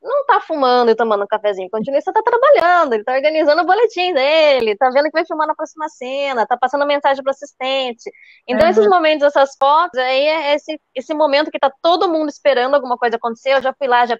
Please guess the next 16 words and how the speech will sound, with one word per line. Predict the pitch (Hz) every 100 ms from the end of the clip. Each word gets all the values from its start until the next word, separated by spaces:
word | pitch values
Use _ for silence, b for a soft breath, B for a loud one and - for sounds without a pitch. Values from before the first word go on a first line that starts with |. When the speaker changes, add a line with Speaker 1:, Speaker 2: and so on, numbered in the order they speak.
| -
Speaker 1:
já | 233 226 202
acompanhei | 185 196 254 233 240 226
a | 208
decupagem | 196 214 - 277 349 330 320
do | 285
diretor, | 254 247 240 220 233 240 b b
já | - 220
bati | 226 226
figurino, | 220 202 262 311 320 277 220
já | 202
bati, | 202 214
já | 233 240
tá | 240
tudo, | 330 415 - _ _ _
tudo | 320 381 370 349 294 233 190 -
dominado, | 196 254 226 277 349 277 208